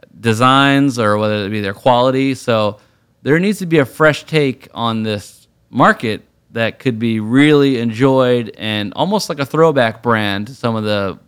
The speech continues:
wheel designs that people really enjoy, but definitely with a fresh take on it." So definitely wanted Japanese, definitely wanted performance-based, definitely wanted it high quality.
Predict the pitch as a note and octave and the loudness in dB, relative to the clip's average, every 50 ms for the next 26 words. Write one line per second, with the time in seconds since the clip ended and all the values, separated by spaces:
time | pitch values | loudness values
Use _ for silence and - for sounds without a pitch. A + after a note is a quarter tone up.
0 | _ - C3 C3+ B2+ B2 A#2 G#2+ A#2+ A2 A2 A2 G#2 G#2+ F#2 A#2 A#2 G#2+ G#2+ G#2 | _ -2 0 0 0 0 0 -2 -2 -4 -4 -4 -6 -10 -10 -10 -10 -8 -8 -8
1 | G#2+ A#2 B2+ B2+ A#2+ A#2 A2 G#2+ G#2 G#2 D3 E3+ D#3 B2 G#2+ G#2+ G#2 - _ _ | -4 0 0 0 0 -2 -4 -6 -8 -6 -4 -2 0 0 0 -2 -4 -8 _ _
2 | _ _ _ _ _ - B2+ B2+ D3 F3+ E3+ F#3 F3 D#3+ C#3 B2+ A#2 - - D3 | _ _ _ _ _ 0 0 2 2 2 2 2 0 2 0 0 0 0 2 2
3 | C3+ - - - D3+ C#3+ C#3 - B2 G#2 G2 G2 F#2 - - - A2+ G#2+ G#2 G2+ | 2 0 -4 -2 -2 -2 -2 -2 -4 -4 -4 -4 -8 -12 -8 -4 -2 0 0 0
4 | F#2+ - _ _ _ _ _ _ _ _ _ _ _ _ _ - - _ _ _ | -2 -6 _ _ _ _ _ _ _ _ _ _ _ _ _ -20 -20 _ _ _
5 | _ D3+ D3 C3 D#3+ D#3+ D#3 D#3+ D#3 D#3+ D#3 C3 D#3 D3+ D#3 D3+ D#3 C#3+ C3+ C#3 | _ 0 2 4 4 4 4 4 2 2 0 2 2 0 2 2 0 0 2 0
6 | C#3+ C#3 - _ _ _ _ _ - B2+ C#3 - D3+ D3 C#3 C#3 C#3 C#3+ D3 - | -2 -4 -6 _ _ _ _ _ -2 -2 -2 0 0 0 2 2 2 2 2 0
7 | - - _ - B2 - C3+ C3+ C3+ C3 C#3 C3+ A#2+ A#2 A#2 A#2+ A#2 B2+ C3+ B2+ | -4 -12 _ -12 -10 -4 0 0 2 2 2 0 -4 -2 0 0 0 0 0 -4
8 | - _ _ _ _ _ _ _ _ _ _ _ _ - B2+ C3+ - - D3+ D3 | -10 _ _ _ _ _ _ _ _ _ _ _ _ 0 0 0 2 2 2 2
9 | C#3 C#3 C#3 C#3 C#3 C3+ C3+ B2 A2+ A#2+ B2 C3 B2+ - C#3 B2 A#2+ A#2 A#2 A#2 | 2 4 4 4 4 2 0 -2 -4 -2 -2 -2 -2 0 2 2 2 2 0 -2
10 | A#2 B2 C#3 C3+ | -2 -4 -6 -8